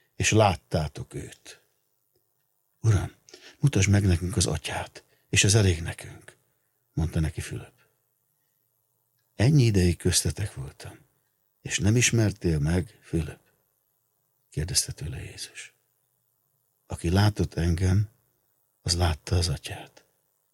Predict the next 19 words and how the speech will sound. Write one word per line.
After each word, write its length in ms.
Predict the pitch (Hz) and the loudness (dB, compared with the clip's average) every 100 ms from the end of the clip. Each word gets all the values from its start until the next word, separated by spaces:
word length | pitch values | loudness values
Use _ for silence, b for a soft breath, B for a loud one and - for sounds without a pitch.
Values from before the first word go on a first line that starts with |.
| _ _ _ _ _ _ _ _ | _ _ _ _ _ _ _ _
Hogy 220 | - 127 143 | -2 2 4
érted, 360 | 95 - 95 | 2 0 -6
hogy 120 | - | -4
mutassam 540 | 90 90 87 - - 80 | 0 0 0 -2 -2 0
meg 160 | 92 | -2
nektek 360 | 85 80 - - | -2 -6 -8 -8
az 120 | 76 | -6
Atyát? 640 | - - - - - _ _ _ _ _ _ _ _ _ _ _ _ _ - | -6 -8 -12 -18 -20 _ _ _ _ _ _ _ _ _ _ _ _ _ 0
Nem 200 | 92 117 | 4 6
hiszed, 320 | 139 - 95 | 6 4 2
hogy 180 | 98 - | 0 0
én 280 | 98 98 92 | 2 4 4
az 160 | 90 - | 2 0
Atyában 600 | 92 - 87 82 87 87 | -2 0 0 0 0 0
vagyok, 460 | 90 90 95 - _ _ _ _ _ | 0 -2 -4 -6 _ _ _ _ _
az 140 | - 95 | -8 -4
Atya 260 | 98 92 | -2 -2
pedig 320 | - 87 95 | -2 0 0
bennem? 500 | 95 87 65 - - | 0 0 -2 -10 -18